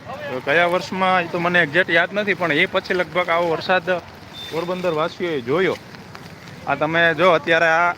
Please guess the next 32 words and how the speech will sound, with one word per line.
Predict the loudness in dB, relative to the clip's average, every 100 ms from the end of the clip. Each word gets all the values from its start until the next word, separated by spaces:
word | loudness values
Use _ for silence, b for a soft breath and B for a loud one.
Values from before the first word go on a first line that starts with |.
| -6 -4
આ | -2
કોઈ | -2
નદી | -2 0 0 2
નથી, | 2 0 -4 -6 -16 -14 -14 -14 -4
પણ | -4
મેન | -2 -2 -2 -2
હાઈવે | 0 0 2 2 0
છે | -2
કે | -2 -4
જો |
કોઈ | -4 -4
દી | -2
પાણી | -2 -2 -4
ના | -4 -2
હોય | -2
ને | -4
એમાં | -4
કેટલું | -4 -6 -2 0
આવે | 0 -2
જો. | -4 -6 -8 -18 -18 -18 -16 -16 -16 -16 -16 -14 -14 -16 -18 -18 -18 -18 -16 -16 -16 -16 -14 -14 -14 -16 -16 -14 -14 -14 -16 -14 -14 -14 -14 -10 -2
જો | 0
બાઇકવાળા | 2 0 0 0 0
બધા | -2 0 0
ઊભા | 0 0 0
છે | 0
અત્યારે, | -2 0 0 -2 -6 -14 -14 -14 -14 -14 -14 -14 -10
અ, | -4 -2 0 0 -2 -6 -18 -16 -18 -16 -16 -16 -16 -14 -16 -16 -16 -16 -16 -16 -16 -16 -10 -6
એ | -4
નીકળી | -4 -2 0
નથી | 0 0
શકે | 0 0 2
એમ. | 0